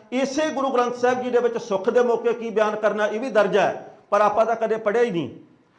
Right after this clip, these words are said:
ਨਾ ਸਾਨੂੰ ਦੁੱਖ ਦਾ ਪਤਾ, ਨਾ ਸਾਨੂੰ ਸੁੱਖ ਦਾ ਪਤਾ। ਮੇਰੇ ਸਮੇਤ ਪੰਜਾਬ ਦੇ ਵਿੱਚ ਕਿੰਨੇ ਕੁ ਲੋਕ ਐਸੇ ਆ ਜਿਨ੍ਹਾਂ ਨੇ ਗੁਰੂ ਗ੍ਰੰਥ ਸਾਹਿਬ ਜੀ ਤੋਂ ਪਰੇ ਕੀਤਾ ਹੋਵੇ ਰੁਮਾਲਾ, ਜਿਨ੍ਹਾਂ ਨੇ ਉਹਦੇ ਵਿੱਚੋਂ ਕੁਝ ਨਾ ਕੁਝ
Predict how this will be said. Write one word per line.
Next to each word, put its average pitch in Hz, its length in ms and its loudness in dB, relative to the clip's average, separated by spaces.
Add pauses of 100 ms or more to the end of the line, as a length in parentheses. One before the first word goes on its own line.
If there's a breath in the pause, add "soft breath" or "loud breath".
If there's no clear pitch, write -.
(120)
ਨਾ 220 180 4
ਸਾਨੂੰ 247 300 0
ਦੁੱਖ 180 200 0
ਦਾ 190 140 6
ਪਤਾ, 233 260 2
ਨਾ 214 240 0
ਸਾਨੂੰ 220 260 -2
ਸੁੱਖ - 240 -2
ਦਾ 220 120 4
ਪਤਾ। 226 280 4
ਮੇਰੇ 202 340 6
ਸਮੇਤ 190 380 2 (380 loud breath)
ਪੰਜਾਬ 226 460 4
ਦੇ 254 60 6
ਵਿੱਚ 247 200 0
ਕਿੰਨੇ 254 380 -2
ਕੁ 285 100 0
ਲੋਕ 233 220 2
ਐਸੇ 214 280 2
ਆ 165 200 2 (240 loud breath)
ਜਿਨ੍ਹਾਂ 247 240 2
ਨੇ 247 100 2
ਗੁਰੂ 220 220 2
ਗ੍ਰੰਥ 220 240 2
ਸਾਹਿਬ 233 280 4
ਜੀ 240 80 -6
ਤੋਂ 240 240 2
ਪਰੇ 247 240 6
ਕੀਤਾ 233 300 2
ਹੋਵੇ 208 200 4
ਰੁਮਾਲਾ, 175 600 2 (260 loud breath)
ਜਿਨ੍ਹਾਂ 269 240 4
ਨੇ 269 100 4
ਉਹਦੇ 254 280 6
ਵਿੱਚੋਂ 254 320 2
ਕੁਝ 247 220 2
ਨਾ 247 120 2
ਕੁਝ 247 200 2